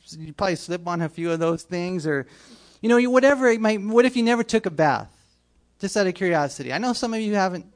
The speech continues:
taken a bath in a while, a shower. You know, but what would it be like? I mean, it's crazy,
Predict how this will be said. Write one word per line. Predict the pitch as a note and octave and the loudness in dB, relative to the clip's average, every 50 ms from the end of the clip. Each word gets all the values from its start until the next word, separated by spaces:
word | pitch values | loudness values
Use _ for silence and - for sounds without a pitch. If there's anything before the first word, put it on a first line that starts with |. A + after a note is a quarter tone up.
| _ _ _ | _ _ _
taken | - F#3+ F3+ F3+ F#3 E3 | -4 -4 -4 -4 -6 -8
a | D#3+ | -6
bath | C#3+ D#3 D3+ D3+ C#3+ D3 D#3 | -2 0 0 0 0 -2 -4
in | D3 | -6
a | C#3+ C#3+ | -6 -4
while, | C#3+ C#3+ C#3+ C#3+ D3 | -4 -2 -2 -2 -4
a | C#3+ | -4
shower. | C#3 - D3 D3 D3 D3 D3 C#3+ C#3 - _ - _ _ _ _ _ _ _ _ _ | -6 -6 -4 -2 -2 -2 -4 -6 -8 -14 _ -20 _ _ _ _ _ _ _ _ _
You | G3+ | -4
know, | A#3 | 0
but | A3+ A#3+ A#3 | 2 4 6
what | B3+ C4+ C#4+ | 6 6 6
would | D4 D4 D4 | 6 4 4
it | C#4+ A3+ F#3+ - | 2 0 -2 -2
be | A#3+ C4 C#4+ | -2 -2 0
like? | D4+ C#4+ C#4 A#3+ G3 E3 C#3 B2 A#2 - | 0 2 4 4 4 4 2 -2 -2 0
I | F#3 F#3+ | 2 2
mean, | G#3 G#3+ A3+ G#3+ | 2 2 2 0
it's | G#3+ - - | 0 -2 -4
crazy, | - - A#3 A#3+ C4+ C#4+ B3+ G3 - G3+ F3+ D3+ C#3 B2 | -6 -4 -2 0 0 0 -2 -2 -4 -4 -4 -4 -6 -8